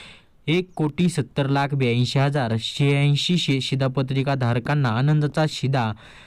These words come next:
गौरी गणपती उत्सवानिमित्त वितरित करण्यास याद्वारे मान्यताही देण्यात आलेली आहे.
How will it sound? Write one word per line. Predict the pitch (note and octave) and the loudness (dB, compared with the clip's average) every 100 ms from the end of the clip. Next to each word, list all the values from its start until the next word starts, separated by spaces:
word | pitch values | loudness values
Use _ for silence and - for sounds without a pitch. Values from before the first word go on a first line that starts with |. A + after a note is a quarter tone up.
| - - C#3 | -12 -2 0
गौरी | E3 F3+ | 2 0
गणपती | F3+ C#3 B2 C#3 C#3+ | 0 0 0 -2 0
उत्सवानिमित्त | C3 A#2+ - C3 C3 C3 D#3+ - | 0 0 -2 0 2 2 2 0
वितरित | A#2 A#2+ B2 D3 D3 - | -2 0 0 0 -2 -2
करण्यास | B2 B2+ C3 C3 - | -2 2 0 0 -2
याद्वारे | C3 B2+ B2 A#2+ C3+ C3 A2 | 0 0 0 0 0 0 0
मान्यताही | A#2 B2+ C3 C3 C#3+ C3 E3 | 0 2 0 0 0 0 0
देण्यात | C3 A#2+ A2+ C3+ - | 0 -2 0 -2 -4
आलेली | C3+ A#2 A2 | -4 0 0
आहे. | A2 A2+ A2 | 0 0 -2